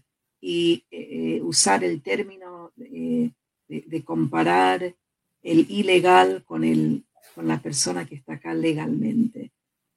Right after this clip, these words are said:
Y confundir cosas, you know, hablando de, de que, bueno, los que están legal tienen derecho y los que no están legal se, los vamos a mandar a México y,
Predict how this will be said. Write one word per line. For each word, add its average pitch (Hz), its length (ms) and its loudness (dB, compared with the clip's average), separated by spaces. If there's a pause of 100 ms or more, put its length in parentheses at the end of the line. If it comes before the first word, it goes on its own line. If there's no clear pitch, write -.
(160)
Y 156 220 -2
confundir 175 720 6
cosas, - 920 0
you 180 160 -14
know, 165 160 0
hablando 190 560 6
de, 165 540 2 (400)
de 170 140 -6
que, 170 140 -2
bueno, 240 380 8
los 165 160 -4
que - 100 -20
están 202 280 -12
legal 202 600 2
tienen 175 280 -12
derecho 180 540 -4
y 160 200 -2
los - 180 -6
que 160 160 -8
no 185 120 -4
están 196 320 -12
legal 196 520 -2 (420)
se, - 320 -6
los 160 180 -2
vamos 175 420 -4
a 165 40 -4
mandar 170 380 2
a 175 60 6
México 208 680 4
y, 156 360 -4